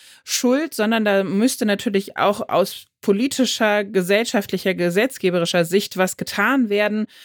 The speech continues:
Eigentlich müsste ganz dringend ein verpflichtendes zentrales Register eingerichtet werden vom Gesetzgeber, wo eben Zahlung von Arzneimittel- und Medizinprodukthersteller an Akteure aus dem Gesundheitswesen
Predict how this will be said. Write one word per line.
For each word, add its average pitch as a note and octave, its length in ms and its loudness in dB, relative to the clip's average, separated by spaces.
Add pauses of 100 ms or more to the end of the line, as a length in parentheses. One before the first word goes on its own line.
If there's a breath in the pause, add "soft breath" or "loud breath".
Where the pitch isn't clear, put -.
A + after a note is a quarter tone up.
(300 loud breath)
Eigentlich A3+ 640 0
müsste A3 560 0
ganz G#3+ 360 -2
dringend A#3 500 0 (300 soft breath)
ein G#3 360 0
verpflichtendes G#3+ 760 -2
zentrales F3 520 0
Register A#3+ 420 0
eingerichtet F#3+ 680 -4
werden F3+ 240 0
vom C4 260 0
Gesetzgeber, E3+ 800 0 (340 loud breath)
wo A3+ 300 0
eben G3 280 0
Zahlung F#3+ 380 0
von A3+ 220 0
Arzneimittel- F3+ 680 0
und D#3+ 140 0
Medizinprodukthersteller G3 1600 0
an A#3+ 140 2
Akteure - 540 -2
aus F3+ 140 -2
dem E3+ 140 -6
Gesundheitswesen D#3+ 840 -2